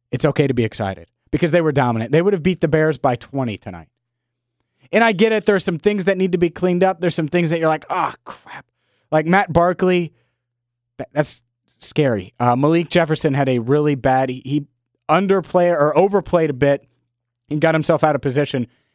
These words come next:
and gave up a huge run to, uh, Nail, N A I L. Uh, I, I don't even know that dude from, uh,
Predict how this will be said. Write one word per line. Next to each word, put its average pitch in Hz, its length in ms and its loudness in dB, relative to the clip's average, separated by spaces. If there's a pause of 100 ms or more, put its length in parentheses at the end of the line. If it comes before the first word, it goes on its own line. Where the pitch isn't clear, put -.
and 135 80 -4
gave 139 160 2
up 135 120 -2
a - 40 -20
huge 151 360 -4
run 123 360 -2 (520)
to, 131 260 -2
uh, 104 300 -2 (400)
Nail, 151 560 0
N 156 140 0
A 165 160 2
I 151 220 2
L. 113 260 -2
Uh, 107 40 -12
I, 113 500 -2
I - 20 4
don't 160 180 2
even 151 160 0
know 156 200 2
that 135 120 0
dude 127 540 -2
from, 143 300 0
uh, 127 160 2